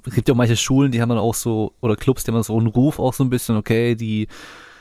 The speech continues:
dort geht's ein bisschen härter zu und die nehmen auch weniger Rücksicht und so. Und, äh, ein Kumpel von mir früher, der hat ganz lange Kung Fu gemacht und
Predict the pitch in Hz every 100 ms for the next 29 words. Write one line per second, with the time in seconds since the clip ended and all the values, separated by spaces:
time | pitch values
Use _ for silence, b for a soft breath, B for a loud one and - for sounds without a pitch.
0 | B B _ _ _ 110 110 123 120 120
1 | 117 117 117 113 - 135 135 139 120 113
2 | 113 113 98 - 113 110 110 120 127 -
3 | 117 117 117 110 101 - 107 110 - -
4 | 107 117 - 127 127 - 113 123 - 120
5 | 117 110 _ _ B B B B _ _
6 | - 85 117 - - 120 117 - 117 -
7 | 139 139 117 113 - - 104 101 104 -